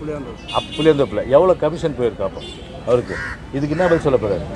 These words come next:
இது ஆளுங்கட்சி அப்படியே வந்து ஓ பி எஸ் இருந்தாலும் மூடி மறைச்சிட்டாங்க. இது வந்து அப்படியே வந்து கிளறல, இது விட்டாங்க. ஒண்ணு, நான் கிரா-, கிராஸ் பண்ணாதீங்க, நான் சொல்றேன் நானு, டைவர்ட் ஆயிடும். அப்புறம் அது ப-, அது ஒரு பக்கம்.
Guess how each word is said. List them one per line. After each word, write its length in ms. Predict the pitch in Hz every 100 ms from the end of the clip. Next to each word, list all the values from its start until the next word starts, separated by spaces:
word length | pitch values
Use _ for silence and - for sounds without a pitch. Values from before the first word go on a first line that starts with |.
| - - - -
இது 100 | 180
ஆளுங்கட்சி 420 | 170 196 180 147
அப்படியே 280 | 151 147 175
வந்து 280 | 160 160 170
ஓ 60 | 170
பி 120 | 165
எஸ் 120 | 160
இருந்தாலும் 320 | 143 156 160
மூடி 140 | 151 143
மறைச்சிட்டாங்க. 500 | 131 120 117 101 82 80 - - - - - -
இது 120 | 156 170
வந்து 160 | 170
அப்படியே 200 | 165 170
வந்து 420 | 160 165 160 139 127
கிளறல, 220 | 135 143
இது 260 | 120 101 80 - -
விட்டாங்க. 380 | 127 - 156 104 80 - - -
ஒண்ணு, 280 | 131 127 110 - 120
நான் 140 | 131 -
கிரா-, 220 | 147 135
கிராஸ் 280 | 151 165 -
பண்ணாதீங்க, 180 | 135 113
நான் 100 | 113
சொல்றேன் 280 | 117 113 101
நானு, 220 | 95 87 73 - - - - - - - -
டைவர்ட் 280 | 135 147 123
ஆயிடும். 400 | 92 78 - - - - -
அப்புறம் 580 | 220 - 190 190 156 156 175 - - - -
அது 340 | 143 180 185
ப-, 100 | 180
அது 220 | 139 170
ஒரு 100 | 190
பக்கம். 400 | 156 147 120 127